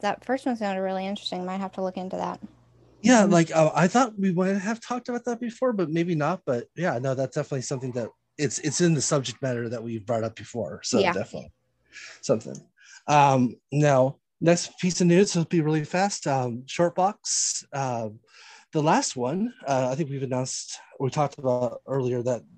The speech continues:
Speaker 2: there were, the la-, next short box was gonna be the last one.
Speaker 1: Right.
Speaker 2: And it has been announced,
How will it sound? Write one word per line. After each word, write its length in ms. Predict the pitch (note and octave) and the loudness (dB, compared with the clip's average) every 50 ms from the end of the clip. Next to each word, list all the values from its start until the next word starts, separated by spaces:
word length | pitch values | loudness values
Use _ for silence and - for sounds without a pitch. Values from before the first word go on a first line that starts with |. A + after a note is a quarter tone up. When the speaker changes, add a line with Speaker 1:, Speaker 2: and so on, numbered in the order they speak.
| _ _ B2+ | _ _ -10
Speaker 2:
there 120 | - C3 A#2+ | -6 -4 -2
were, 160 | B2 B2 A#2 A2+ _ | -2 -4 -6 -8 _
the 80 | B2+ C3 | -6 -4
la-, 120 | C3 C3+ | -4 -2
next 380 | B2+ C#3+ D3+ D3 - - - - | -2 -4 -4 -6 -6 -12 -10 -6
short 200 | - D#3+ D#3 D3+ | -4 -4 -2 -2
box 200 | C#3+ D3 C#3 - | -2 -4 -4 -6
was 120 | D3 B2 | -12 -8
gonna 160 | - C#3+ C#3 | -6 -6 -6
be 60 | C3+ B2+ | -4 -2
the 80 | C3 | -2
last 300 | B2+ C#3 E3 E3 - - | -2 -2 -2 -4 -6 -6
one. 220 | G3+ G3+ G#3+ A3+ A3+ _ - - | -4 -4 -4 -4 -6 _ -2 2
Speaker 1:
Right. 280 | G3 F#3 F3 E3 - - - G3+ - | 4 4 4 4 0 -4 -8 -8 -6
Speaker 2:
And 400 | D3+ C#3+ C#3 C3 B2 B2 B2+ - - | -4 -2 -2 0 0 -2 -4 -6 -4
it 120 | - F#3+ F3+ | -4 -4 -2
has 200 | - G#3 G3 - | 0 -2 -2 0
been 120 | - F3+ F3+ | 0 0 0
announced, 560 | F3 E3 F3 D#3 A2 - - - - - | 2 0 0 -2 -4 -6 -8 -8 -8 -10